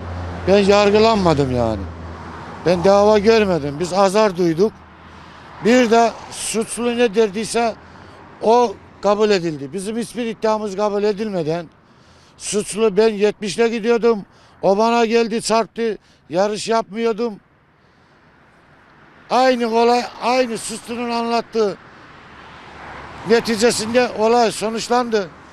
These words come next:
Birincisi ben bunu istinaf yaptık. Birinci, birinci de istinaf mahkemesine gönderdik. İstinaf mahkemesinden gelmiş olan karar bunu bilinçli taksir yolundan bu doğa-, davayı inceleyin.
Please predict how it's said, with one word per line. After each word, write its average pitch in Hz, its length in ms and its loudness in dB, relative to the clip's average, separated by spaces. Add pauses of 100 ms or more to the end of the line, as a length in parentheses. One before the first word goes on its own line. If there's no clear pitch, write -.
(640)
Birincisi 185 600 -6 (680)
ben 220 220 0 (400)
bunu 208 160 -8
istinaf 214 500 -2
yaptık. 180 340 -6 (1120)
Birinci, 190 400 -2 (260)
birinci 196 420 0
de 202 220 0
istinaf 175 420 -2
mahkemesine 156 640 -6
gönderdik. 151 580 -6
İstinaf 175 360 -4
mahkemesinden 170 760 -6
gelmiş 165 340 -6
olan 165 240 -4
karar 175 300 0 (960)
bunu 185 420 4
bilinçli 180 380 0
taksir 180 400 2
yolundan 170 600 0
bu 170 160 0
doğa-, 165 380 2
davayı 165 400 2
inceleyin. 147 420 -4